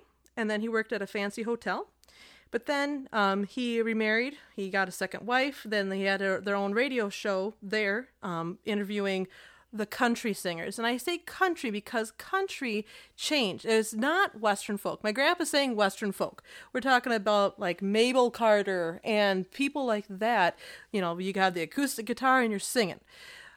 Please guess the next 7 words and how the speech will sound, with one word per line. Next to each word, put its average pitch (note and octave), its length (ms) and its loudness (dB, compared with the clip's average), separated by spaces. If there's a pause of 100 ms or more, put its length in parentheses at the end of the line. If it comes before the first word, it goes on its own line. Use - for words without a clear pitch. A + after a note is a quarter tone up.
(240)
Country F4 320 0
music G#3+ 680 -2
incorporated A3+ 800 0
electronic G3 800 -4
instruments. - 640 -10
They're G#3+ 180 -6
also G3+ 540 -2